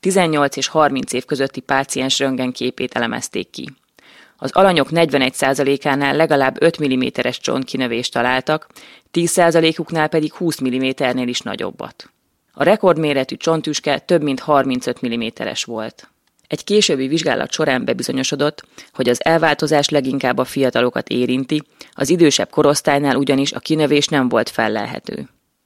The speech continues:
A kérdésre, hogy mi okozhatja a deformációt, csak feltételezések vannak, miszerint az okostelefonok, tabletek folyamatos napi szintű aktív használata az ok.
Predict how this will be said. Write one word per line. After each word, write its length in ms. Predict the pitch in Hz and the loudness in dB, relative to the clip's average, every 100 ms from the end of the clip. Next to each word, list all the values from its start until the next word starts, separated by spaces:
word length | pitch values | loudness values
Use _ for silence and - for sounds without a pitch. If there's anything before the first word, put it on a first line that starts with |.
| - | -10
A 20 | - | -2
kérdésre, 640 | 160 143 135 147 - 170 | 4 4 4 2 4 4
hogy 180 | 175 151 | 4 4
mi 140 | 165 | 4
okozhatja 540 | 151 139 - 139 - 123 | 2 2 0 -2 0 0
a 20 | |
deformációt, 840 | 123 - 131 139 139 - 151 151 | 0 0 2 2 0 0 0 0
csak 220 | 156 135 | 0 -4
feltételezések 880 | - 151 135 135 135 127 123 - 117 | 0 0 2 0 0 0 0 -2 -4
vannak, 420 | - 123 131 156 - - - | -4 0 0 -2 -6 -20 -10
miszerint 380 | 151 143 143 135 | -4 0 2 2
az 100 | 135 | 2
okostelefonok, 800 | 180 - 165 - 160 160 160 160 | 2 2 2 4 2 2 0 0
tabletek 500 | - 123 135 139 135 | 0 0 0 0 -4
folyamatos 520 | - 160 151 151 160 | 0 2 2 0 -2
napi 240 | - - 147 | -2 -4 -4
szintű 320 | - 135 - | -4 -4 0
aktív 380 | - - 107 - | 0 -2 -6 -6
használata 720 | 120 123 135 113 113 - 117 | -6 -6 -6 -6 -6 -8 -6
az 160 | 117 | -6
ok. 360 | - - - - | -8 -10 -14 -20